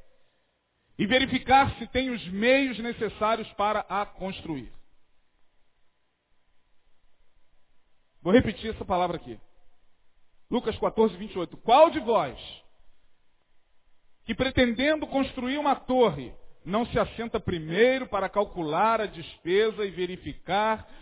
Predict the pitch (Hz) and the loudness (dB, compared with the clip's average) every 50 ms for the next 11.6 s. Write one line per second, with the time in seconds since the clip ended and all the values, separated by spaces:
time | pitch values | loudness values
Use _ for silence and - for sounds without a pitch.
0 | - - - - 185 - 196 190 196 180 156 131 147 156 165 190 208 214 226 220 | -20 -18 -16 -14 -8 -4 -4 -4 -2 -4 -6 -6 -6 -2 2 4 4 4 4 2
1 | 214 - - - - - 190 202 208 202 185 - - 165 190 196 - - - 190 | -4 -10 -12 -10 -6 -4 -2 -2 -2 -2 -4 -6 -6 -8 -8 -8 -8 -2 0 0
2 | 202 208 - 185 185 156 139 139 135 120 - - - - - - - _ _ - | 0 0 -2 -4 -4 -4 -4 -4 -6 -8 -12 -16 -18 -20 -20 -20 -20 _ _ -20
3 | _ _ - - _ _ _ _ _ _ _ - - _ - - - _ - - | _ _ -20 -20 _ _ _ _ _ _ _ -20 -20 _ -20 -20 -20 _ -20 -20
4 | _ _ _ - 151 147 143 165 196 208 165 185 160 143 147 170 185 180 170 - | _ _ _ -8 -6 -4 0 2 2 4 4 4 2 2 2 2 2 0 -2 -4
5 | - 135 117 - - _ _ _ _ _ _ _ _ _ _ _ _ _ _ _ | -10 -12 -14 -14 -16 _ _ _ _ _ _ _ _ _ _ _ _ _ _ _
6 | _ _ - - - - - _ - - _ _ - _ _ _ - _ - - | _ _ -20 -20 -20 -20 -20 _ -20 -20 _ _ -20 _ _ _ -20 _ -20 -20
7 | - - - _ - - _ _ - _ _ - - _ - - _ - - - | -20 -20 -20 _ -20 -20 _ _ -20 _ _ -20 -20 _ -20 -20 _ -20 -20 -20
8 | _ - - _ _ - _ _ - - _ - - - - - - _ - - | _ -20 -20 _ _ -20 _ _ -20 -20 _ -20 -20 -20 -20 -20 -20 _ -20 -20
9 | _ _ - - 233 262 254 - 262 220 208 208 226 262 320 359 339 294 277 220 | _ _ 2 4 4 4 6 8 6 6 6 6 6 4 4 4 2 -2 -2 0
10 | 240 247 277 269 214 226 202 220 202 175 226 262 240 196 185 175 165 160 160 208 | 2 2 2 0 2 4 6 6 6 6 2 -2 0 2 2 2 2 2 2 0
11 | 226 226 - - 208 151 196 226 214 214 214 185 | 0 0 -2 -6 -2 0 2 2 2 0 -2 -6